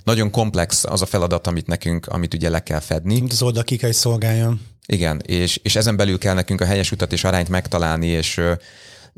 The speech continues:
Speaker 1: a-, annak az elkereskedelmi csapatnak, aki az onlineért felel, nyilvánvalóan a konverzió az, ami az elsődleges, egyik elsődleges K P I-ja, de,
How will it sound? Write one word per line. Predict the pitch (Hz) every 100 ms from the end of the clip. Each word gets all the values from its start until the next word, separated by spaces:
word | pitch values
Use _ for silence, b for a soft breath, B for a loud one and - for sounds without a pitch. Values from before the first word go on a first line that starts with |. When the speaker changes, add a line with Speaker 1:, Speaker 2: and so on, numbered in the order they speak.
| -
Speaker 1:
a-, | 107 107
annak | 104 107 101
az | 98
elkereskedelmi | 104 104 87 98 90
csapatnak, | 101 98 95 92
aki | 90 92
az | 87
onlineért | 98 98 90 85
felel, | - 95 98
nyilvánvalóan | 101 95 90 92 92
a |
konverzió | 87 98 92 85 82 85 90
az, | 87
ami | 87 85
az | 85
elsődleges, | 87 - 78 85 85 - -
egyik | 101 92 95
elsődleges | 90 - 90 87 82
K | 95 90
P |
I-ja, | 104 104 104 110 107 B B B B 85
de, | 92 95 95